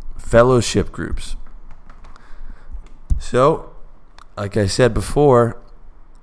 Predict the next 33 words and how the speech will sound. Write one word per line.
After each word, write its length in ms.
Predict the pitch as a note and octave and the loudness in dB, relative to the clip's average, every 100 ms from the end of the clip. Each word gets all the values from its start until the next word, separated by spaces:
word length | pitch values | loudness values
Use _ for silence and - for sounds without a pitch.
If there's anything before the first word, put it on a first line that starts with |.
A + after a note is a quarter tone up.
| - | -10
me 220 | G#2 G#2+ | -4 0
and 120 | A#2 A#2 | 0 0
my 160 | A2 | 0
sales 360 | G2 - C3 B2 | 0 0 0 2
buddy, 380 | G#2 G2 G2+ A#2 - - - - - - - - | 2 2 0 -4 -14 -20 -20 -20 -20 -20 -16 -6
back 260 | G2+ F#2+ | -4 -4
when 80 | G2+ | -4
I 140 | G2 G2 | -2 0
was 120 | F#2 | -2
in 120 | F#2 | -4
sales, 480 | - G2 F#2+ G2+ A2 - | -4 -2 -2 -4 -6 -14
decided, 580 | - - F#2+ F#2+ G#2 F#2+ - | -12 -8 -4 -2 -4 -6 -10
you 140 | G2 | -6
know, 180 | G2 G#2 | -4 -4
"Hey, 240 | G2+ A2+ | -4 -2
if 120 | G2+ - | -2 -4
we 120 | G2+ | -6
can't 280 | - B2 A2 | -4 -4 -2
beat 180 | G#2+ | 0
'em, 160 | G#2+ A2+ | 0 0
we 80 | G#2 | -2
might 180 | F#2+ G2 | -2 0
as 140 | G#2+ | 0
well 120 | G#2+ | -2
join 320 | G2+ G2+ G2 | -2 -2 -2
them." 220 | G2 G2+ G2+ - - - - | -2 -4 -8 -16 -20 -20 -14
And 100 | D#3+ | -6
we 80 | F#2+ | -4
got 200 | G2 G#2+ | 0 2
ourselves 440 | A2+ - A2 A2 | 2 4 2 2
initiated 760 | F#2+ G2+ F#2+ - G#2+ G2+ G2+ - | 0 -4 -4 -4 -4 -2 -4 -6
as 380 | - F#2+ F#2 F2+ | -8 -6 -6 -8
Freemasons. 720 | - A#2+ A#2 G#2 F2 G2+ G2 | -8 -4 -2 -2 -6 -12 -16